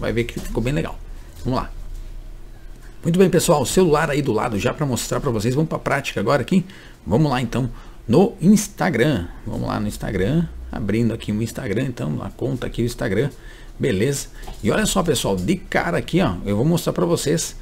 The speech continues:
como que funciona aqui. Primeiramente, eu vou colocar agora aqui pra vocês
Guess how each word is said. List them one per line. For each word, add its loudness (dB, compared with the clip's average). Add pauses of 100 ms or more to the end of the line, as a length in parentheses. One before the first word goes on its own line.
(400)
como 8
que 2
funciona 4
aqui. -2
Primeiramente, 6
eu 0
vou 0
colocar 0
agora 2
aqui -2
pra 0
vocês -2